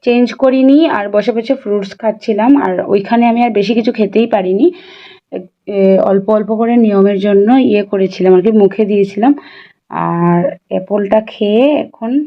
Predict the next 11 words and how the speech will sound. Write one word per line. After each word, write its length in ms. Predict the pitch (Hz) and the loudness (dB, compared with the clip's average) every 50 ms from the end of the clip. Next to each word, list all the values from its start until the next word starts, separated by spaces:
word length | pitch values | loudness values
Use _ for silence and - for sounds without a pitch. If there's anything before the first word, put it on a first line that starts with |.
| 294 _ - | -8 _ -8
মিষ্টি 680 | 190 190 185 - - _ _ - 214 233 277 320 302 _ _ _ _ _ _ _ - | -8 -8 -8 -8 -12 _ _ -12 -8 -8 -8 -8 -8 _ _ _ _ _ _ _ -4
দইটা 340 | 185 196 196 196 196 - 196 | 0 2 2 2 2 -2 -6
খাবো। 320 | 196 - 196 175 170 185 185 | -8 -6 -4 -2 0 0 0
এটাও 260 | 190 190 - 254 262 | 0 0 0 2 2
আমি 200 | 254 247 247 233 | 2 0 0 0
কিন্তু 180 | 240 233 247 | -2 -2 -2
ঘরে 280 | 220 214 208 208 214 220 | 0 0 0 2 2 0
বানিয়েছি 600 | 202 208 190 190 185 180 180 180 180 - - 233 | 0 0 -2 -2 -2 -2 -4 -6 -8 -6 -4 0
মিষ্টি 360 | 214 196 190 190 - - 208 | 0 0 0 0 -4 -6 -6
দই। 220 | 196 190 196 226 285 285 - - - - - _ _ _ _ _ _ _ - | -4 -2 0 0 0 -2 -4 -8 -20 -20 -20 _ _ _ _ _ _ _ -8
উম, 380 | 175 175 175 175 170 170 170 | -6 -2 0 2 2 2 2